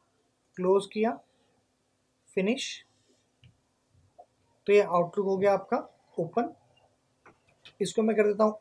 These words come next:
ask me later और accept पे click करा, तो ये मेरा inbox download हो गया।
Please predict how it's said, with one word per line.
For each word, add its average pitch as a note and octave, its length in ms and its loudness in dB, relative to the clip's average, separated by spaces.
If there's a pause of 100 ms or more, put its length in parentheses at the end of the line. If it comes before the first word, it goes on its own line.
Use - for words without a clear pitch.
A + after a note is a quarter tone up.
(100)
ask E3+ 300 -2
me G#3 80 -2
later G3+ 300 -2
और - 1120 -18
accept F#3 380 -4
पे G#3 80 0
click G#3 260 -4
करा, A3 160 0 (1800)
तो G3 40 -2
ये G3 80 0
मेरा G3 240 0 (100)
inbox F#3+ 500 0 (1160)
download F3+ 420 2
हो A3 100 6
गया। B3 200 -2